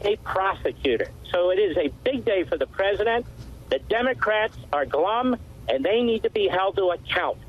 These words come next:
Everybody who was involved in dragging this nation through this, spending forty million dollars, destroying lives, staff around the president. And I would ask one other question on this obstruction, Shannon. How did he obstruct justice?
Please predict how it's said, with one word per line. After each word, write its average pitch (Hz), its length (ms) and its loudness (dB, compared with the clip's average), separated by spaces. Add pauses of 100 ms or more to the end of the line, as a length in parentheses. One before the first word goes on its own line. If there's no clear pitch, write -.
Everybody 214 760 2
who 190 120 2
was 175 180 2
involved 160 520 0 (360)
in 143 120 -2
dragging 233 600 2
this 226 220 0
nation 214 400 2
through 185 300 2
this, 143 160 0
spending 165 320 -2 (160)
forty 285 280 2
million 240 380 2
dollars, 185 420 2 (640)
destroying 262 680 2
lives, 226 500 2 (720)
staff 254 360 0
around 185 260 2
the 160 80 2
president. 156 640 0
And 240 80 0
I 294 100 2
would 320 120 0
ask 294 280 0
one 220 120 2
other 190 200 2
question 160 380 0
on 139 100 0
this 139 200 0
obstruction, 135 640 -2
Shannon. 104 360 -2 (340)
How 226 100 0
did 302 100 0
he 294 80 2
obstruct 277 380 -2
justice? 277 280 -2